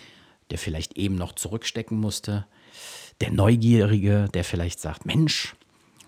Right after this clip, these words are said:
so schlimm sieht das ja hier gar nicht aus, wie ich mir eigentlich gedacht habe. Ich glaube, ich probiere das einfach mal aus, ob das Thema möglich ist, ob das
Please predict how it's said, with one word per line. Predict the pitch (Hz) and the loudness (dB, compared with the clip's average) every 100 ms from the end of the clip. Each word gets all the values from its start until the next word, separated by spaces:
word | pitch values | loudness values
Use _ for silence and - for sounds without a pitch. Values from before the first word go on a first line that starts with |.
| - | -10
so | - 123 | -2 -2
schlimm | - 101 | 2 2
sieht | 92 127 | 4 2
das | 117 - | 2 2
ja | 95 | -2
hier | 87 87 | 0 0
gar | 85 80 | 0 0
nicht | 71 - - | -2 -4 -4
aus, | 95 196 - - | 0 0 0 -4
wie | 123 117 | 0 0
ich | - | 2
mir | 123 110 | 0 2
eigentlich | 113 - - | 0 0 -6
gedacht | 104 92 - 95 | -4 -4 -4 -8
habe. | - | -6
Ich | - - | -8 -6
glaube, | 82 76 - | -6 -4 -6
ich | - - | -10 -6
probiere | 139 104 90 | -4 -2 -2
das | 80 - | -2 -8
einfach | - - 107 - | -10 -8 -8 -2
mal | 165 - | -2 0
aus, | 135 135 - - - - - _ | 0 0 -4 -12 -20 -20 -20 _
ob | - - | -6 -2
das | 110 - | -2 0
Thema | 95 87 85 | 0 2 2
möglich | 82 85 - 82 - | 0 -4 -6 -8 -6
ist, | - | -6
ob | - - | -6 -4
das | 78 - | -6 -6